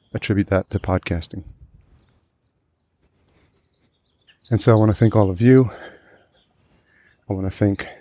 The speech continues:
my wife, Natalie, for supporting me very early <laughs> on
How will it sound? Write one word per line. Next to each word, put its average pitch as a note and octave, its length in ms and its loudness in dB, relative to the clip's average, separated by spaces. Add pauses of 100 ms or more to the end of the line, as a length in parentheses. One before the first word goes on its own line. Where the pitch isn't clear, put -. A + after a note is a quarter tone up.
(680)
my G#2+ 140 0
wife, A2 560 2 (1600)
Natalie, A2 400 4
for G#2 140 -10
supporting G#2 480 0
me G#2 240 -2 (1300)
very A2 400 4
early F#2+ 260 -2
<laughs> - 20 4
on G#2 500 2